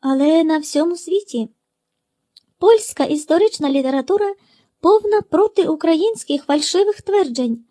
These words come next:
включаючи і фальшиві твердження про дивізію. Отже,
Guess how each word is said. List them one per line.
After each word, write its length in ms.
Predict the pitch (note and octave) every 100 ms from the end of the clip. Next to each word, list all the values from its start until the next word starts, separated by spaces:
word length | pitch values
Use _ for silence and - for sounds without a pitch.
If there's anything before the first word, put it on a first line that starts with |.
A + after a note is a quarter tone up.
| _ _ _ _ _ -
включаючи 640 | C#4+ C#4+ C#4+ E4+ F#4+ A4 G#4+
і 100 | D4+
фальшиві 520 | C#4 C#4 - C#4+ D#4
твердження 580 | D4 B3+ B3+ C#4 D#4+ E4+
про 200 | E4 C#4
дивізію. 560 | C#4 E4+ F4 A#3+ A#3+ A#3+ _ _ _ _ _ _ _
Отже, 440 | D#4 C#4+ B3 C#4+